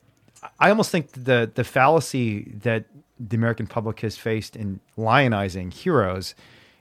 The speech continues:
is just inversely the same fallacy people say when they, when they blame the leader for everything that's gone wrong, especially a movement like Direct Action Ever or the Animal Rights Movement, where the specific intention is not to control people,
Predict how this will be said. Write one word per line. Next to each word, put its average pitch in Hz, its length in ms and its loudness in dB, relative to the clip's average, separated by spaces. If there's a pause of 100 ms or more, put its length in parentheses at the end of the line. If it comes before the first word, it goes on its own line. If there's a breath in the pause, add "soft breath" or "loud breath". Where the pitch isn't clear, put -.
is 110 280 -4 (100)
just - 200 -4
inversely 113 760 -2
the 107 180 -8
same 113 260 0
fallacy 110 460 0
people 101 260 -10
say 101 400 -2
when 98 220 -6
they, 95 300 -4
when 107 120 -4
they 101 80 -2
blame 104 220 0
the 92 80 -4
leader 104 400 2
for - 200 -12
everything 107 340 -2
that's 90 160 -10
gone 92 200 -6
wrong, 95 480 -4
especially 156 420 4
a 110 40 2
movement 110 380 2 (440 soft breath)
like 101 240 -2
Direct 107 280 2
Action 104 280 0
Ever 101 240 0
or 90 60 -4
the 98 160 -6
Animal 95 180 -4
Rights 113 160 -2
Movement, 95 200 -10
where 95 180 -6 (400 soft breath)
the 127 100 2
specific 139 460 6
intention 123 600 2
is 101 180 -6
not 110 340 2
to 110 80 -4
control 95 360 -8
people, - 420 -16